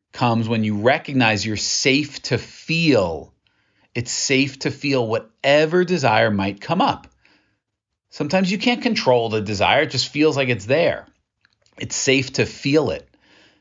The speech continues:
And the mastery and the empowerment and the ownership is because you, that's in italics,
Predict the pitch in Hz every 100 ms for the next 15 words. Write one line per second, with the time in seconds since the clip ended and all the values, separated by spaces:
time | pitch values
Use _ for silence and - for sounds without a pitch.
0 | _ _ _ _ _ 123 117 101 110 117
1 | 156 165 - 117 107 101 95 92 - 131
2 | 147 135 113 95 - 98 101 98 98 92
3 | 90 _ - 165 185 139 - 107 98 95
4 | 90 107 104 107 90 90 90 120 160 131
5 | 95 90 - - 107 104 123 131 135 147
6 | 120 73 -